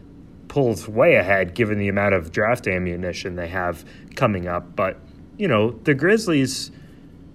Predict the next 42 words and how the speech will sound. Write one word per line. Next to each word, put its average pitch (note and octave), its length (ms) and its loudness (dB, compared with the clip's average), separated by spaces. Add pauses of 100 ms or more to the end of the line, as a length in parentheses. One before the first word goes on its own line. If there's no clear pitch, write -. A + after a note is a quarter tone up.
(160)
two, - 240 4
two A#3+ 280 2
years F3 280 2
from C3+ 220 -4
now, A2+ 340 2
three D3 400 2
years B2 240 0
from A2+ 160 -2
now, G2 220 4
the F#2 140 0
Thunder A#2+ 380 2
should G2+ 260 -2
be, F#2+ 440 0 (680)
you - 120 -8
know, E2+ 320 -6 (880)
maybe F#2 760 -2 (520)
<laughs> - 480 -2
at E3+ 120 2
least G3 440 6 (200)
in D#3 140 6
the C3 100 8
playoffs, G#2 540 6
in A#2+ 80 0
the A2 80 2
back A2 280 4
end G2+ 120 4
of F#2 80 -2
the F2+ 60 -2
playoffs, F2 480 -4
I G2 80 -6
would F#2 160 -6
say. F2 260 -8 (340)
The C3+ 80 0
Grizzlies, F3+ 600 4
to C3 120 -4
me, A2+ 460 2
their D3 240 2
ceiling B2 760 0
is B2 200 0
winning C3+ 340 2
the F#2+ 80 -2
West. G#2 520 -4